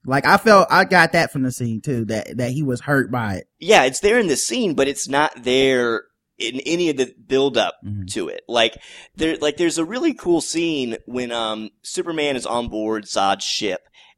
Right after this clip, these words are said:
Speaker 2: and Zod goes into his mind, basically,
Speaker 1: Mm-hmm.
Speaker 2: and it's in, like, his memories and stuff, and is telling him about his plan. And there was never a moment where I felt like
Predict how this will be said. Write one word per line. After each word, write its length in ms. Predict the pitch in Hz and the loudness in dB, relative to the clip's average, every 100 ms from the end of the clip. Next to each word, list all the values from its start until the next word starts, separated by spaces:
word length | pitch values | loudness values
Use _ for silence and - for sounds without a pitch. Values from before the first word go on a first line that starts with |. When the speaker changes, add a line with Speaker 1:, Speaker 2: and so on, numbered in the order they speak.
| _ | _
Speaker 2:
and 260 | 104 104 101 | -6 -4 -6
Zod 480 | 101 110 127 131 120 _ | -6 0 2 2 -2 _
goes 280 | 123 123 123 | -2 0 0
into 180 | 123 120 | -4 -4
his 220 | 107 98 | -6 -10
mind, 640 | 95 95 104 101 - 65 - | -10 -4 -2 -2 -6 -14 -14
basically, 640 | 78 64 - - 80 110 | -14 -12 -16 -16 -12 -8
Speaker 1:
Mm-hmm. 220 | 110 117 127 - | -6 -8 -10 -10
Speaker 2:
and 140 | 104 | -10
it's 140 | 98 - | -8 -8
in, 300 | 120 127 123 | -6 -4 -6
like, 220 | 104 95 | -6 -8
his 220 | - 92 | -10 -12
memories 720 | 101 113 113 95 87 82 - - | -8 -8 -8 -12 -12 -12 -12 -14
and 120 | 87 | -14
stuff, 320 | - 90 85 95 | -10 -8 -8 -10
and 100 | 92 | -14
is 120 | - | -12
telling 280 | 107 98 92 | -10 -10 -10
him 220 | 92 95 _ - | -14 -18 _ -14
about 200 | 87 85 | -12 -10
his 120 | - | -12
plan. 440 | 131 143 135 117 _ - - - _ _ | -10 -6 -6 -8 _ -20 -20 -20 _ _
And 520 | 135 135 131 127 127 - - | -2 0 0 -2 -4 -10 -6
there 160 | 147 170 | 0 2
was 200 | 165 123 | 0 -2
never 360 | 175 214 208 | -2 0 2
a 80 | 139 | 0
moment 600 | 120 117 135 151 139 - | 0 2 4 4 4 2
where 160 | 113 117 | 2 2
I 100 | 113 | 2
felt 440 | - 135 127 107 - | 0 2 2 0 -4
like 420 | 110 110 104 | 0 0 -2